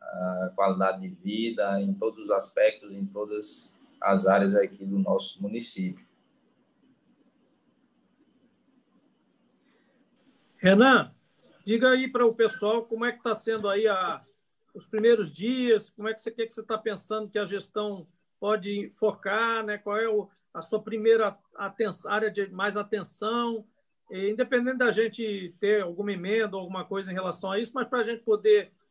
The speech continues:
Speaker 2: pensando junto aqui também, depois eu também posso dar uma re-,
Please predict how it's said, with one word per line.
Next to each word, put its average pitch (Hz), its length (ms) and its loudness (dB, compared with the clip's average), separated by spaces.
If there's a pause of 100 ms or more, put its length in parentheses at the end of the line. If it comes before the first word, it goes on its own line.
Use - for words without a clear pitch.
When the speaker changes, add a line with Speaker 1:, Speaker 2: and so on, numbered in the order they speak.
(140)
Speaker 2:
pensando 202 500 0
junto 208 380 0
aqui 202 240 -6
também, 196 580 -4 (320)
depois 202 400 6
eu 220 80 6
também 220 220 2
posso 214 260 0
dar 208 100 4
uma 202 220 0
re-, 190 220 -2